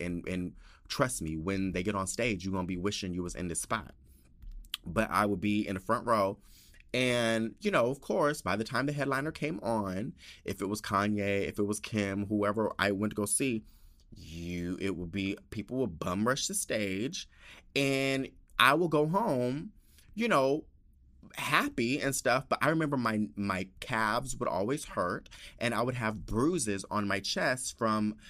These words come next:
my chest being, you know, smushed against, um, the metal barriers. Like, that was, I'm not saying it's okay, but I mean, I just was like, "Well, that's part of, that's just part of being in a general admission type shit,"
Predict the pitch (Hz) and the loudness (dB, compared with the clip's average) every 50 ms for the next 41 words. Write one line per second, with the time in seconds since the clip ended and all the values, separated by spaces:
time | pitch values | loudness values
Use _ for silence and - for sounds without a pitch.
0 | - - 113 110 110 104 - - 180 180 185 170 160 - - 110 110 123 120 120 | -8 -2 0 0 2 2 0 0 2 2 2 2 0 -2 -4 -2 0 0 2 2
1 | 120 120 117 - 151 170 160 120 113 113 - - - 120 120 143 147 143 - - | 0 0 -2 -2 0 2 2 2 2 2 0 0 0 2 2 2 2 0 -2 -4
2 | - - 113 104 113 113 113 110 113 110 - - - - - - - - - - | -2 -2 0 2 2 2 2 2 0 0 -2 -4 -4 -8 -14 -20 -20 -20 -20 -20
3 | - - - 107 110 107 107 104 101 98 98 92 80 - - - - - - - | -12 -6 -2 0 2 2 2 2 0 -2 -4 -4 -6 -10 -14 -20 -18 -16 -14 -12
4 | - 110 110 127 113 110 110 107 104 101 98 95 - - - - 95 104 107 120 | -10 -2 2 2 4 4 4 4 4 2 2 0 -4 -8 -8 -4 0 2 4 4
5 | 131 131 117 123 135 170 226 202 110 76 58 52 52 57 - - - - - - | 4 2 2 0 0 0 0 0 -2 -4 -6 -10 -12 -12 -12 -14 -14 -14 -16 -20
6 | - - - - - - - - - - - - - - - - 123 131 - - | -20 -20 -20 -20 -20 -20 -20 -20 -20 -20 -20 -20 -20 -10 -2 0 0 2 4 4
7 | 160 175 139 - 175 165 147 - - - 151 165 160 160 165 - - 156 147 139 | 4 4 4 2 0 -2 -2 -2 0 0 2 2 2 2 0 0 0 0 0 0
8 | 127 120 - 120 110 110 123 170 262 233 139 120 127 123 117 117 131 160 151 - | 0 0 0 0 0 0 -2 -4 -2 -2 0 0 0 2 2 0 0 0 -2 -4
9 | - - 110 110 120 120 104 98 101 107 127 156 - - - - 110 120 139 131 | -4 -4 -4 -2 -2 -2 -2 0 0 0 0 0 -4 -4 0 2 2 2 2 2
10 | 131 135 131 - - - - - 120 156 - - 190 - - - - 123 151 165 | 0 -2 -4 -8 -12 -8 -6 -4 -4 -4 -4 -6 -8 -10 -10 -4 0 0 2 2
11 | 165 165 165 104 85 95 120 139 147 147 147 135 - 131 131 135 131 127 120 101 | 0 -2 -2 -4 -2 -2 0 0 0 -2 -2 -4 -2 -2 0 2 2 2 2 0
12 | 85 87 90 110 127 135 135 135 135 131 127 - - - - - - - 101 117 | -2 -4 -2 -2 0 2 2 2 0 0 -2 -6 -12 -20 -20 -12 -4 -2 0 2
13 | 120 120 123 127 - - 139 131 - - 131 139 139 - - 175 - - 82 64 | 2 2 2 2 2 0 -2 -2 0 0 0 0 0 -2 -2 -2 -2 -4 -4 -6
14 | - | -8